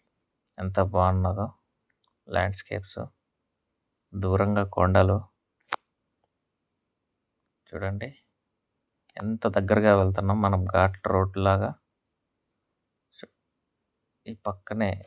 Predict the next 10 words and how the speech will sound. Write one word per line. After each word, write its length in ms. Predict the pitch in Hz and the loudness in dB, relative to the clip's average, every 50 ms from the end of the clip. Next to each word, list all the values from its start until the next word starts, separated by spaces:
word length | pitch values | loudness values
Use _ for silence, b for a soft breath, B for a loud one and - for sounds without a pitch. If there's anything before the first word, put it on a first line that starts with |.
| - _ _ _ _ _ _ _ - | -10 _ _ _ _ _ _ _ -8
కొండకు 360 | - 104 104 110 117 113 _ - | -6 -4 -4 -4 -4 -6 _ -10
పక్కనే 420 | - 98 95 - - - 120 123 123 | -10 -10 -10 -12 -12 -10 -6 -6 -4
మనకి 400 | 120 117 107 104 104 - - 123 110 101 104 117 - _ _ _ _ _ _ _ _ _ _ _ _ _ _ _ _ _ _ | -2 -2 -2 -4 -4 -6 -6 -6 -4 -4 -4 -6 -8 _ _ _ _ _ _ _ _ _ _ _ _ _ _ _ _ _ _
రైతులు 380 | - 101 104 104 101 - 101 104 | -2 0 0 0 0 0 0 0
అనేది 260 | 98 98 95 98 101 | 2 2 0 0 -2
పొలాల్లో 400 | 98 - 101 95 95 95 95 95 98 | -2 -2 2 2 4 4 4 2 2
పంటలు 340 | 95 98 92 95 95 98 | 2 0 2 2 2 0
సాగు 220 | 95 95 98 95 92 | 2 2 2 2 2
చేసుకుంటా 460 | 95 95 95 95 - - 104 98 98 98 | 2 0 -2 -4 -6 -10 -8 -4 -2 -2
ఉన్నారు. 340 | 95 95 98 95 95 98 120 | -2 -2 -2 -2 -4 -4 -4